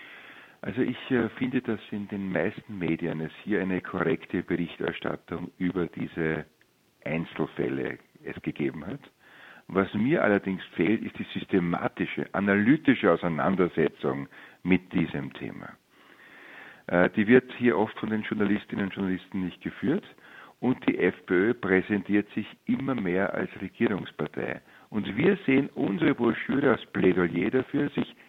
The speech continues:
jetzt zu überlegen, wer mit so einer Partei eine Regierung bildet, was für ein Gefühl wird es dann sein in den nächsten fünf Jahren, wo man die nächsten sechzig Einzelfälle dann mit argumentieren muss, weil das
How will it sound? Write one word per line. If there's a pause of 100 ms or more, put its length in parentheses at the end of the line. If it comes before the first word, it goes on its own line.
(120)
jetzt (140)
zu
überlegen, (360)
wer
mit (160)
so
einer
Partei (260)
eine
Regierung (160)
bildet, (880)
was
für
ein
Gefühl
wird
es
dann
sein
in
den
nächsten
fünf
Jahren, (260)
wo
man
die
nächsten
sechzig (340)
Einzelfälle (160)
dann
mit (300)
argumentieren
muss, (240)
weil
das